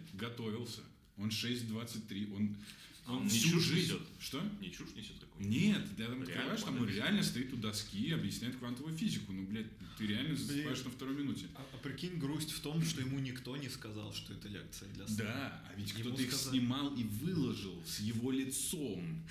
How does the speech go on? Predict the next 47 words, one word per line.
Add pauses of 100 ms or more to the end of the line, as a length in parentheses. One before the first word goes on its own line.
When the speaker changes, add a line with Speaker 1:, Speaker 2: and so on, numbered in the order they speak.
(120)
Speaker 3:
А
кто-то
снимал
и
уснул
в
процессе.
Speaker 1:
<laughs>
Да,
Speaker 3:
Это
Speaker 1:
вот.
Speaker 3:
лекция
для
сна.
Speaker 1:
Да,
кстати,
монтажёры — (100)
это
вот
те
люди,
которые,
знаешь,
типа
такие,
«Блядь».
Ну,
Speaker 3:
А.
Speaker 1:
то
есть
ты
всегда
сидишь
за
монтажом,
когда
ты
видишь
этот
материал
и
думаешь, (800)
Speaker 3:
Я
лучше
посплю.
Speaker 1:
<clears throat>
Да.